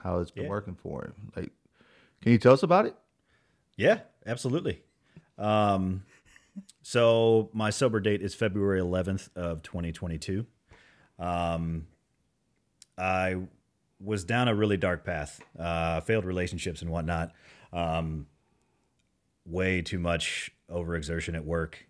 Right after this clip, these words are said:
Speaker 2: and, uh, I didn't really see a way out. Um, right around the week I, before I went into treatment, um, I had a, a lot of, um, trigger warning, uh, suicidal ideations, and, um,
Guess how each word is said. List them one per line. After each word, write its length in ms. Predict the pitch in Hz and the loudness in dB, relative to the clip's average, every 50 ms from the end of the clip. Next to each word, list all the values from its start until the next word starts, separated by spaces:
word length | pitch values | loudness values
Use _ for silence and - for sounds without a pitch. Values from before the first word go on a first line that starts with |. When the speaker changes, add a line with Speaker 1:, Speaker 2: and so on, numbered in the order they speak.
| _ | _
Speaker 2:
and, 600 | - 80 82 82 80 80 80 80 80 80 78 73 80 | -10 -6 -4 -2 -2 -2 -2 -2 -2 -4 -4 -4 -4
uh, 380 | 80 78 78 78 76 76 78 73 - - _ _ _ _ _ - | -4 -2 -2 -2 -4 -4 -6 -8 -10 -16 _ _ _ _ _ -2
I 60 | 101 | 2
didn't 160 | 127 139 127 | 2 4 4
really 160 | 117 107 95 | 4 2 2
see 140 | - 110 98 | 0 0 -2
a 60 | 90 | 0
way 200 | 82 87 82 80 | 0 0 0 0
out. 240 | 78 78 78 80 - _ - _ _ _ _ _ _ _ _ _ _ | 0 -2 -2 -4 -8 _ -20 _ _ _ _ _ _ _ _ _ _
Um, 580 | 92 87 87 85 85 82 82 82 82 80 87 95 - _ _ _ _ _ _ _ _ _ _ _ _ _ _ _ _ _ _ _ _ _ _ _ _ _ _ _ | -6 -4 -2 0 0 0 0 0 -2 -4 -6 -8 -12 _ _ _ _ _ _ _ _ _ _ _ _ _ _ _ _ _ _ _ _ _ _ _ _ _ _ _
right 280 | - 85 92 95 92 92 | -6 0 2 2 2 2
around 300 | 90 92 92 90 87 90 | 4 2 2 2 2 -2
the 60 | 85 | -2
week 240 | 80 90 90 82 92 | -2 -2 -2 -2 -2
I, 120 | 85 85 | -2 -2
before 600 | 80 73 82 90 82 - - - 92 95 95 90 | -4 -4 -6 -8 -8 -8 -6 -2 0 0 2 2
I 120 | 90 90 | 2 2
went 220 | 85 85 90 87 87 | 2 0 -2 -4 -4
into 180 | 85 80 82 | -4 -6 -6
treatment, 540 | 80 - - 90 85 80 78 82 82 82 80 - | -8 -6 -6 -6 -6 -6 -6 -6 -6 -8 -8 -10
um, 480 | 85 82 80 80 78 78 78 76 76 - _ | -8 -6 -6 -4 -4 -6 -6 -8 -10 -12 _
I 140 | - 85 85 | -8 -6 -6
had 100 | 85 82 | -6 -6
a, 80 | 80 78 80 - - | -6 -10 -10 -12 -10
a 80 | 87 | -8
lot 340 | 80 78 80 82 80 80 78 | -6 -4 -4 -4 -4 -4 -4
of, 380 | 78 76 73 71 71 - - - _ | -6 -8 -10 -10 -12 -16 -20 -20 _
um, 500 | 76 73 73 73 73 71 69 69 73 76 _ _ _ _ _ _ | -14 -12 -10 -10 -10 -10 -12 -14 -14 -16 _ _ _ _ _ _
trigger 240 | - - 82 76 69 | -14 -12 -12 -12 -10
warning, 300 | 65 65 67 67 69 73 - _ _ _ _ _ _ _ _ _ _ - | -12 -12 -12 -12 -14 -14 -16 _ _ _ _ _ _ _ _ _ _ -8
uh, 180 | 76 73 73 76 | -6 -6 -6 -6
suicidal 520 | - - 107 92 82 - 87 85 80 78 | -4 -2 -2 -2 0 -2 -2 -2 -2 -2
ideations, 760 | 82 82 76 78 78 80 80 78 - 73 69 - - - - - _ _ _ _ _ _ _ _ _ - | -2 -2 -2 -2 -4 -4 -6 -6 -8 -10 -12 -12 -14 -16 -16 -20 _ _ _ _ _ _ _ _ _ -6
and, 400 | 80 82 82 80 82 82 78 78 | -2 -2 0 0 -2 -2 -2 0
um, 440 | 82 80 80 80 78 78 78 78 | 0 0 0 0 -2 -4 -6 -8